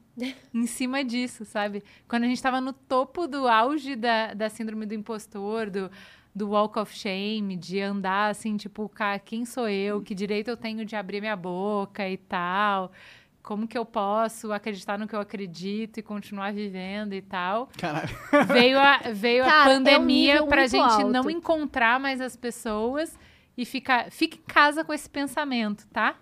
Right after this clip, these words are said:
Speaker 2: Fica aí e continua produzindo conteúdo, porque tem agora uma galera e não só a sua família que depende disso.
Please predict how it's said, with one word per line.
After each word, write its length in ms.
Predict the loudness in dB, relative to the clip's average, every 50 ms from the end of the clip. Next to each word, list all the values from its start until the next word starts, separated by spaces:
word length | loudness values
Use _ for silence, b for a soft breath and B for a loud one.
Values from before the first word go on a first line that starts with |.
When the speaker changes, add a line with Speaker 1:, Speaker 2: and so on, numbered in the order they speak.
| b b b b b b b b
Speaker 2:
Fica 360 | -8 -2 -2 -2 2 4 4
aí 360 | 4 6 6 4 4 2 -4
e 120 | -10 -8 -4
continua 500 | -2 0 -2 -2 -4 -6 -4 -4 -4 -2
produzindo 460 | 0 -2 -2 -2 -2 -4 -4 -4 -4
conteúdo, 560 | -4 -4 -4 0 0 2 2 2 2 0 -2 -2
porque 220 | -4 -6 -8 -6
tem 260 | -4 -4 -4 -2 -2
agora 420 | -2 2 4 6 6 6 6 6 4
uma 160 | 4 2 0
galera 440 | 2 4 4 4 4 4 2 2 0
e 20 |
não 160 | -2 -4 -6
só 160 | -4 -2 -2
a 40 | -2
sua 140 | 0 0 -2
família 400 | -2 -2 -4 -6 -6 -8 -8 -10
que 120 | -10 -10
depende 400 | -10 -10 -10 -10 -10 -8 -8 -8
disso. 400 | -6 -6 -6 -6 -6 -8 -10 -18